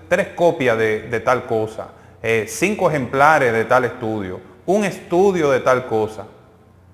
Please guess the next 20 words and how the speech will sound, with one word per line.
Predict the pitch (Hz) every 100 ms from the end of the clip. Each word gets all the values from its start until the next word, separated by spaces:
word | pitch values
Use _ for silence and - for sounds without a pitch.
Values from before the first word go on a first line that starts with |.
| _
Hemos | 156 185 185
cargado | 185 143 123 139 135 120
de | 113
requisitos, | 120 113 113 - 131 - 101 - - - _ _ -
eh, | 113 110 123
la, | 123 123
l-, | 123 120 120 120 120 - - - - -
las | 127 131 131
autorizaciones | 131 135 127 123 117 139 160 165
que | 156
se | 139
requieren | 123 117 117 113
para | 107 107
hacer | 127 131
actividad | 127 131 113 120
económica. | 123 117 127 127 95 - - - - _ _ - -
¿Tú | 185
sabes | 196 190
cuánto | 190 185 170
dura | 131 113 110 107